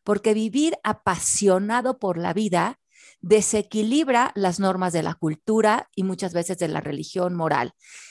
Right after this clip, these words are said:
No, no, no, no, mijita, no, no, no se me vaya aquí esta a volver de los cascos ligeros y luego quién se va a querer casar con ella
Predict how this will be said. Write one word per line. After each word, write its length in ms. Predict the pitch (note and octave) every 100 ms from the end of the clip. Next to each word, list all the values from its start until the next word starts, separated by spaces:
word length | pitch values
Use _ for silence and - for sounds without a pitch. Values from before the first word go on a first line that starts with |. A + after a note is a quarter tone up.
| -
No, 140 | - E4
no, 140 | G4
no, 100 | G4
no, 160 | G4+ G4+
mijita, 420 | G4 F4+ F#4 F4 -
no, 280 | A#3 D4 D#4+
no, 140 | B3+ C#4+
no 140 | C4
se 120 | C#4+
me 120 | C#4+ B3+
vaya 240 | B3+ C4
aquí 320 | B3+ B3+ C4
esta 240 | B3 A#3 B3
a 40 |
volver 320 | G3+ F#3+ A3+
de 100 | A#3
los 220 | G3+ F3
cascos 480 | - G3+ G3 - G#3
ligeros 720 | F#3+ F3 B3+ C#4 D4 D4 D4+ - - _
y 120 | G#3+
luego 180 | A3+ A3+
quién 200 | A#3+ A3+
se 60 | G#3+
va 100 | G#3
a 80 |
querer 280 | G#3+ A3 A3
casar 400 | G3+ F#3 A#3 A3+
con 240 | F#3+ F#3 A#3+
ella 480 | D4 D4 D4+ D#4+